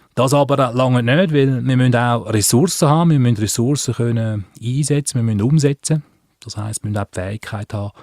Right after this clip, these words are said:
zu realisieren. Das heisst, alles auf Boden, auf den Boden zu bringen.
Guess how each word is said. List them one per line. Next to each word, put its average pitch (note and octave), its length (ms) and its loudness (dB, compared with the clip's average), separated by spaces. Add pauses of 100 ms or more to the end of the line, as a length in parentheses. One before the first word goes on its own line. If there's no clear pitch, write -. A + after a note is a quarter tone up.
(280)
zu - 140 -6
realisieren. G#2 720 -6 (460)
Das - 160 -12
heisst, G2+ 240 -6
alles G#2+ 240 -4
auf - 300 -8 (220)
Boden, A#2+ 360 -2
auf - 100 -14
den - 100 -6
Boden C3+ 240 -4
zu - 80 -6
bringen. D3 400 4